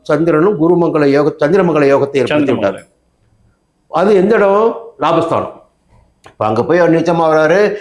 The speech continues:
Speaker 1: இப்ப சொன்னாலும் பதினொன்றாம் இடத்தில் செவ்வாய் அமர்கின்ற போது யோகத்தை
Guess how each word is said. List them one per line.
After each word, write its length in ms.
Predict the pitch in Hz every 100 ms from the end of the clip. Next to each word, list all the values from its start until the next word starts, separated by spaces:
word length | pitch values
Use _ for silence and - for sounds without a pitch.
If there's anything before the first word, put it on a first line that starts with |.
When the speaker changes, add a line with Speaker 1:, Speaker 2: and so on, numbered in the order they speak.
| -
Speaker 1:
இப்ப 400 | - 165 160 156 160
சொன்னாலும் 400 | 156 170 127 143 185 - _ _ 147
பதினொன்றாம் 800 | 165 196 254 262 240 240 240 233
இடத்தில் 420 | 226 - 220 240 208
செவ்வாய் 420 | 196 202 220 233 214
அமர்கின்ற 460 | 220 220 202 208 202
போது 160 | 208 220 208 220
யோகத்தை 340 | 240 240 233